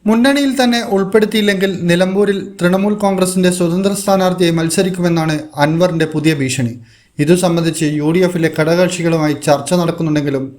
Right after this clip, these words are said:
കോൺഗ്രസിൽ നിന്നും ആരും അനുകൂലമായി പ്രതികരിച്ചിട്ടില്ല. മാത്രമല്ല, അൻവർ ഉയർത്തുന്ന ഭീഷണി പുച്ഛത്തോടെ തള്ളിക്കളയാനാണ് കോൺഗ്രസിനും യു ഡി എഫിനും താൽപ്പര്യമെന്നുള്ളത്.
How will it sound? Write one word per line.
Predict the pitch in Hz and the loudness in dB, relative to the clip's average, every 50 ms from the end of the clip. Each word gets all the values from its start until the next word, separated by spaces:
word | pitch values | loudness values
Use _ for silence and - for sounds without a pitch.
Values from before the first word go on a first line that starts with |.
| - _ 151 | -8 _ 0
കോൺഗ്രസിൽ | 143 147 156 160 175 165 - 180 170 | 2 2 2 0 -2 -2 0 0 0
നിന്നും | 165 156 151 143 139 135 - - 139 135 | 0 0 0 -2 -4 -6 -8 -4 0 2
ആരും | 139 151 160 170 156 135 - 131 | 2 2 2 0 -2 -4 -6 -4
അനുകൂലമായി | 139 139 151 151 170 165 160 156 147 147 | -4 -2 -2 0 0 0 0 0 0 -2
പ്രതികരിച്ചിട്ടില്ല. | - 143 139 139 139 147 139 127 - 139 120 123 120 113 104 101 - - _ _ _ - - - - - - - _ _ - | -2 -4 -4 -2 0 0 0 -2 -4 -6 -4 -4 -4 -4 -4 -6 -10 -18 _ _ _ -20 -20 -20 -20 -20 -20 -20 _ _ -2
മാത്രമല്ല, | 226 226 254 247 - 294 294 277 269 262 | 0 0 2 0 0 -2 0 0 2 0
അൻവർ | 262 254 254 - 185 190 196 208 220 247 247 247 | 0 -2 -2 -2 -2 0 0 2 2 2 2 2
ഉയർത്തുന്ന | 247 240 226 220 226 226 220 | 2 0 0 -2 -2 -2 0
ഭീഷണി | 208 180 196 190 185 - 202 196 | 0 0 0 0 0 0 0 -2
പുച്ഛത്തോടെ | 185 190 180 170 175 - 214 208 214 214 208 202 | 0 0 0 -2 0 0 -2 -2 0 0 0 0
തള്ളിക്കളയാനാണ് | 196 202 175 165 170 180 185 202 190 185 185 185 175 170 170 165 | 0 0 0 2 2 0 0 2 2 2 2 0 0 0 -2 -4
കോൺഗ്രസിനും | 156 - 165 151 160 170 175 185 185 185 185 175 170 175 165 160 | -4 -2 0 0 0 2 0 0 0 0 0 0 0 -2 -2 -2
യു | 151 147 160 | -2 -2 0
ഡി | 165 | 2
എഫിനും | 180 175 175 175 170 165 160 - | 2 2 2 0 -2 -2 0 0
താൽപ്പര്യമെന്നുള്ളത്. | 139 143 151 151 175 165 165 165 160 160 151 147 143 139 143 143 | 0 0 0 0 -2 -2 0 -2 -2 -2 -2 -2 -2 -2 -2 -2